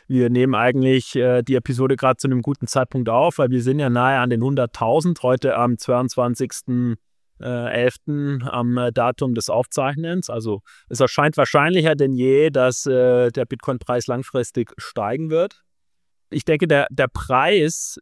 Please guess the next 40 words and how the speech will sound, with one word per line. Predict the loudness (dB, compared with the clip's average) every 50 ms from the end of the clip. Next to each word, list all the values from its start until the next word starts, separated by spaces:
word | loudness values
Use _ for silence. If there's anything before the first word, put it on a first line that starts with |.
| -6
äh, | -2 -2 0 0 0 -2 -2
ist | -2 -2 -2 -2 -2 -2
jetzt | -2 -2 -2 -6 -6 -2
auch | 0 2 4 4 4 4 2 0 -2 -12 -20 -20 _ -18 -18 -8
quasi | -4 -4 -4 -2 -2 -2
ein | -4 -2
guter | -4 -6 -2 0 2 2 2 2 0 -6 _ _ _ _ _
Ansatzpunkt, | -2 -2 2 2 2 2 0 -2 0 2 4 4 4 2 0 -4 -10 -16 -6 _
um | 0 0 0
diese | 0 -2 -4 0 0 2 2 2 0
Produktivitätsperspektive | -2 -4 -4 -4 -4 -6 -6 -6 -4 -4 -6 -4 -4 -4 -4 -4 -4 -8 -6 -2 -2 0 0 -2 -4 -6 -6 -4 -4 -4 -2 -2 -2 -4
zu | -2 -4 -2 -2 -2 -2 -2 -2
dekonstruieren, | 0 0 0 0 -2 -6 _ _ -6 -6 -6 -6 -6 -8 -6 -4 -2 -2 -2 -2
weil | 0 0
der | 0 -2
Preis | -2 -2 0 0 0 0
wird | 0 0 0
ja | -2
typischerweise | -2 -2 -8 -8 -6 -6 -2 -2 0 2 2 0 0 0
durch | -4 -4 -4 -2
Angebot | -2 -2 -2 -2 -4 -6 -6
und | -6 -6
Nachfrage | -4 -4 -4 -4 -2 -2 -2 -2
bestimmt. | -4 -6 -6 -4 -2 -2 -2 -2 -6 -8 -18 _ _ _ -20 -20 -20 -20 -20 -20 -20 -20 -20 _
Wo | 2 6 6 6 6
sich | 6 2 0 0 -2
Angebot | 0 0 0 0 0 0 0
und | 0 0
Nachfrage | 2 2 2 0 0 -6 -4 -4 -4 -4
treffen, | -4 -2 -4 -4 -2 -4 -6
entsteht | -6 -6 -8 -4 -4 -4 -2 -2
dann | -2 -2
auch | -2 -4 -4 -2
ein | -4 -6 -6
positiver | -6 -4 -4 -2 -2 -4 -4 -6 -2 -2 -2 -2
Preis. | -2 -4 0 2 2 2 2 0 0
Jetzt | -4 -8 -4 -2
müssen | -2 -2 -2 -2
wir | -4
aber | -2 -2 0 0 0 0 0 0 -2